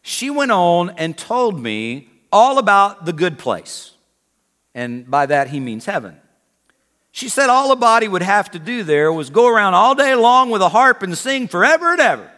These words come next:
And I didn't think much of it, because I asked her if I, if she reckoned Tom Sawyer would go there, and she said, "Not by a considerable sight."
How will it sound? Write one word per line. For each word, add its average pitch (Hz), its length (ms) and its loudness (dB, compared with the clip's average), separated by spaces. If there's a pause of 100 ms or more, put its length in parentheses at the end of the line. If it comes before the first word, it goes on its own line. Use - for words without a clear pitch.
(1400)
And 107 140 -8
I 208 180 2
didn't 156 240 -4
think 196 280 -18
much 92 260 -10
of 73 160 -16
it, - 260 -20 (880)
because 139 300 0
I 208 200 4
asked 214 200 0
her 226 160 2
if 202 100 -2
I, 202 140 4
if 165 100 0
she 226 140 -10
reckoned 208 380 0
Tom 202 260 0
Sawyer 220 400 0
would 131 180 -8
go 147 240 0
there, 160 220 0
and 143 100 -6
she 170 160 -10
said, 156 320 -8
"Not 160 680 2
by 165 300 2
a 143 180 -4
considerable 214 1300 -2
sight." - 540 -12